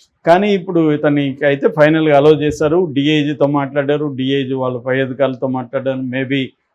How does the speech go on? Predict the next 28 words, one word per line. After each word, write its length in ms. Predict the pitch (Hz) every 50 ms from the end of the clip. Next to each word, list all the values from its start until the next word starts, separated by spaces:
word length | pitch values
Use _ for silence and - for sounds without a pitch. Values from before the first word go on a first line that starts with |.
| _ _ -
అనితను 360 | 127 135 143 139 156 147 143
ఏమన్నా 260 | 139 139 135 131 127
అడిగారో 320 | 127 127 131 135 131 131 127
లేదో 220 | 127 127 120 113
తెలియదు, 380 | - - 120 123 127 - - -
కానీ 240 | 127 127 139 202 262
మొత్తానికి 540 | - - - - - 147 135 139 135 -
పర్మిషన్ 460 | 120 135 123 131 135 131 - - 139 123
ఇచ్చారు. 480 | 117 - - 123 117 135 170 - -
ఎందుకంటే 600 | 156 135 135 147 139 151 147 147 - 151 147 139 - - - - - - - - - -
కొంత 220 | - 165 170 180 - 190 180 180 170 - -
ప్రత్యేక 380 | 147 143 139 - 202 196 190 185
పరిస్థితుల్లో 500 | 165 185 180 170 - - 180 190 202 190
పర్మిషన్లు 480 | 185 165 160 165 151 - 151 151 139
ఇస్తారు, 400 | 131 - - - 143 127 131 151
లేదంటే 580 | 214 240 214 190 190 190 190 190 185 175 214 233
మేజిస్ట్రేట్ 540 | 226 190 180 180 - - 202 185 160 143 -
పర్మిషన్ 420 | 143 139 151 151 - 151 151 127
తీసుకుంటారు. 540 | 123 120 - - - 120 107 110 110 110 - -
కవిత 220 | 147 156 170 160
కూడా 240 | 196 185 180 185 180
మేజిస్ట్రేట్ 500 | 180 165 156 156 151 156 - 165 160 143 -
పర్మిషన్ 440 | 151 143 147 151 147 147 - 151 139
తీసుకుని 420 | 139 143 - - - 160 156 160 147
రుద్రాక్షలు 680 | 127 131 135 123 147 151 156 151 156 - 156 147 143 147
అవి 280 | 143 135 127 123 131
అలౌ 160 | 123 131 135
చేయమని 400 | 139 127 135 135 135 131 135 160